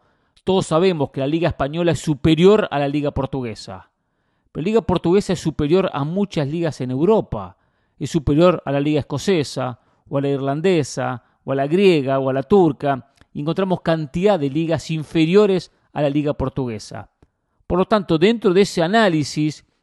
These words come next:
está que en la sexta, en la séptima mejor liga de Europa. Perfecto, no importa el nivel de la liga. Acá lo que importa es que Lainez se pueda recuperar como futbolista.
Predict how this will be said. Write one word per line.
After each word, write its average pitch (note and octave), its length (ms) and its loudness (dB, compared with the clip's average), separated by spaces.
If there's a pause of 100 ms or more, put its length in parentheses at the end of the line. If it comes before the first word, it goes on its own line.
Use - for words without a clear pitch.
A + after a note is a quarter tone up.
está F#3 280 -2
que D#3+ 160 -4
en C#3 40 -4
la D3 100 -2
sexta, F#3 420 -2
en D3+ 40 -4
la D3+ 60 -2
séptima F3+ 420 -2
mejor D3 340 -2
liga D#3 220 2
de C#3 60 2
Europa. B2 580 -4 (380)
Perfecto, C#3 680 -4 (340)
no D3 100 -8
importa D3+ 460 0
el A#2+ 60 -4
nivel B2 260 -4
de A#2+ 100 -6
la A2+ 80 -6
liga. G2+ 440 -12 (340)
Acá D3 240 -4
lo E3 120 4
que C#3+ 80 -2
importa D#3+ 360 0
es B2 80 -6
que B2+ 300 -6
Lainez D#3 480 -6 (180)
se - 260 0
pueda A#3+ 360 4
recuperar D#3+ 680 -2
como C#3+ 200 -6
futbolista. A#2+ 960 -6